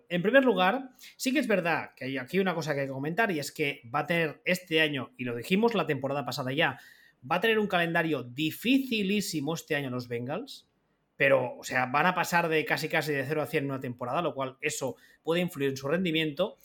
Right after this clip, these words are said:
pero el año pasado nos demostró a todos que este tío pinta muy, muy, muy bien, y lo hizo jugando con, mm, cinco conos delante como línea ofensiva.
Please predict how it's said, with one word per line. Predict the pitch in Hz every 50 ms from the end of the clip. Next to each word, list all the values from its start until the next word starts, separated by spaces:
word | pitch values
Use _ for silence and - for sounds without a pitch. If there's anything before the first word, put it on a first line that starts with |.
| - _ _ _ _ _ _ _ _ _
pero | - 208 226 202 190 202 240 - - _ _ _ _ - _
el | - 143 151
año | 165 202 208
pasado | 214 196 208 202 196 180
nos | 170 156
demostró | 156 151 147 147 135 - 175 175
a |
todos | 165 170 165 151 135 139
que | - -
este | 151 - 175 156
tío | 160 156 147 135 - - -
pinta | - 180 170 151 127 135 120
muy, | 123 123 139 170 190 185 160
muy, | 135 127 135 165 208 208 180
muy | 151 139 160 208 240 214
bien, | 175 147 180 180 170 175 190 202 - - - _ _ _ _ _ _ _
y | - 262 294 294
lo | 269 233 233
hizo | 240 240 226 233 - 208 214 233 233 - _ _
jugando | - - 180 180 190 190 190 190 185 196 202 196 - - -
con, | - 175 180 190 196 196 190 - _ _ _
mm, | 175 170 165 160 160 160 - _ _ _
cinco | - - 226 233 233 202 196 175 156 -
conos | 202 190 180 156 135 127 120 -
delante | - 123 131 131 131 127 123 123 160 175 170 -
como | - 156 143 143 139
línea | 151 156 151 143
ofensiva. | 139 - 127 113 - - - 110 95 - - _